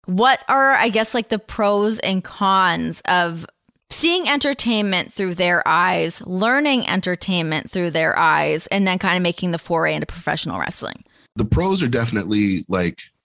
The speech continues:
Speaker 2: understanding performance, understanding what an audience is, you know, looking at and what they want comparatively to what you think they want. Understanding, you know,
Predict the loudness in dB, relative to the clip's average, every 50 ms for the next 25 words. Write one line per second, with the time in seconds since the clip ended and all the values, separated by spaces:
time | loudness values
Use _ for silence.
0 | _ _ _ _ _ _ _ _ _ _ _ -2 0 0 0 0 0 0 0 0
1 | 2 0 0 -2 0 0 0 2 2 2 2 0 0 -2 -4 -2 0 0 2 0
2 | 0 0 0 0 0 0 -2 -2 -4 -2 -2 0 0 2 0 0 0 0 0 0
3 | 0 -2 -2 -6 -6 -8 -6 -6 -6 -6 -6 -12 _ _ _ _ _ _ _ _
4 | -4 -2 0 2 2 2 0 0 0 0 0 0 0 0 0 0 0 0 2 2
5 | 0 0 -2 -4 -8 _ _ _ -12 -12 -12 -10 -8 -4 -2 0 0 2 0 0
6 | 0 -2 -2 -2 -4 -6 -6 -6 -6 -6 -2 -2 -2 0 0 0 0 2 0 0
7 | 0 -2 -4 _ _ _ _ _ _ _ _ -4 0 2 2 2 0 -2 -2 0
8 | 0 2 2 2 0 0 0 0 0 0